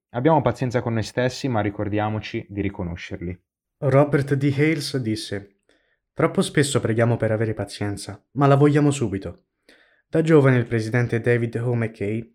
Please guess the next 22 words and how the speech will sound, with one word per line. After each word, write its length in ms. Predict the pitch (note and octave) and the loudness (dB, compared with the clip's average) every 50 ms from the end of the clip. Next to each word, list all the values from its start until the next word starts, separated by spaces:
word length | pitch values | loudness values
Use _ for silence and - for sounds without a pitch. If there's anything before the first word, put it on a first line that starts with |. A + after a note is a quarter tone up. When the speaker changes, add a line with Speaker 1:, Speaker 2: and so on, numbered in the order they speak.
| _ _ _ | _ _ _
Speaker 2:
pregò 300 | - D3 D3+ D3 E3 E3 | -2 -2 2 2 0 2
per 140 | - D3+ | 2 2
ricevere 360 | C#3 C#3 C#3 C#3+ C#3 C3 B2+ B2 | 2 2 2 2 2 2 2 0
una 160 | A#2+ A#2+ A#2 | 0 -2 -2
testimonianza 760 | - A2+ - - - C3 C3 C3+ C3+ C#3+ D3 D3 - C#3 B2+ | -4 -6 -6 -2 -2 0 2 2 2 2 0 0 0 -2 -2
della 220 | - A2+ G#2+ G2+ | -2 -2 -4 -4
veridicità 540 | G2+ G2 G#2 G#2 G#2+ A#2 - - B2 C3 - | -4 -4 -6 -4 -6 -6 -6 -4 -2 -2 -2
del 180 | - A#2 A2 | -2 -4 -4
Vangelo. 560 | G2+ G#2 G2+ G2+ - F#2+ F#2 F2+ F#2 F#2 _ _ _ _ _ _ _ _ _ _ _ _ _ _ _ _ _ - | -4 -6 -8 -8 -8 -8 -8 -8 -10 -14 _ _ _ _ _ _ _ _ _ _ _ _ _ _ _ _ _ 0
Molti 240 | B2+ D3 C#3+ - | 0 0 2 2
anni 160 | B2 E3+ D3+ C#3 | 2 2 4 4
dopo, 300 | B2+ B2 A#2 - A2+ G#2+ | 4 2 2 0 -2 -2
mentre 260 | G#2+ G#2 - A2 G#2 | -2 -4 -2 -4 -4
svolgeva 420 | G2+ G#2 G#2 G#2 G#2 B2+ C3 B2+ | -2 -2 -2 0 0 0 2 2
una 120 | B2 A#2+ A2+ | 2 0 0
missione 320 | A2 - - - A#2 G#2+ | -2 -4 -4 -2 -2 -2
in 40 | G2+ | -4
Scozia, 520 | - - - A#2+ - - - - B2+ C3 - | -4 -4 -4 -4 -4 -4 -8 -8 -8 -10 -8
finalmente 540 | - - D3+ D3+ D3 D#3 E3 E3 C#3+ D3+ C#3 | -2 0 2 4 4 4 2 0 0 -2 0
quella 220 | C#3 C3 B2+ B2 | 2 2 0 2
testimonianza 720 | B2 C3 B2 - - C3 B2+ B2+ C3+ C#3 C#3 C3+ - B2+ A2 | 0 -2 -2 0 0 0 0 2 2 2 0 0 -2 -4 -4
giunse. 500 | G#2+ G#2 G2+ G2 - - G2 - _ | -4 -6 -6 -6 -10 -12 -14 -16 _